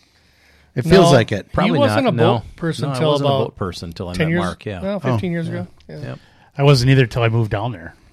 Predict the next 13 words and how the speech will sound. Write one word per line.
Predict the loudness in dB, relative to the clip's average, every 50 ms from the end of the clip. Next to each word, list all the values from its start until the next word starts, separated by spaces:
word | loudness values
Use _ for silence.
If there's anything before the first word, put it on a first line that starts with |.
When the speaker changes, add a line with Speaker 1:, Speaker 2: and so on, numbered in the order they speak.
| _ _ _ _
Speaker 4:
You | -18 -16
know, | -14 -12 -14
and | -14 -16 -18 -14
I | -10
lived | -8 -8 -8 -8 -8
on | -10
the | -10 -10
water. | -6 -6 -6 -4 -6
That | -8 -10 -10
was | -10 -10 -12 -10 -10 -12 -12 -14 _ -20 -20 -20 _ _ -20 -20 _ _ _ _
eye-opener | -2 -2 -2 -2 -2 -6 -12 -16 -16 -16
right | -14 -14 -14 -14
there. | -12 -10 -10 -10 -10 -12 -16